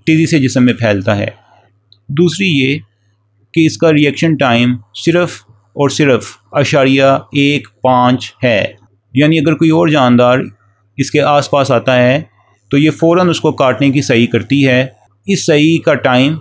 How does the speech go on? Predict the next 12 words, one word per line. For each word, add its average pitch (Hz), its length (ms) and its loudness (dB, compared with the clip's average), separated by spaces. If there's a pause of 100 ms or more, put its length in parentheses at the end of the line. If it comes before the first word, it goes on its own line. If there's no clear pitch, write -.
सिर्फ 185 540 -2
अशारिया 143 600 0
एक 139 280 0
पाँच 127 340 0
सेकंड 117 460 -2
है 101 140 -2 (640)
और 131 160 2
इस 131 120 -2
जानदार 123 420 2
को 127 240 0
संभलने 120 440 0
का 127 260 0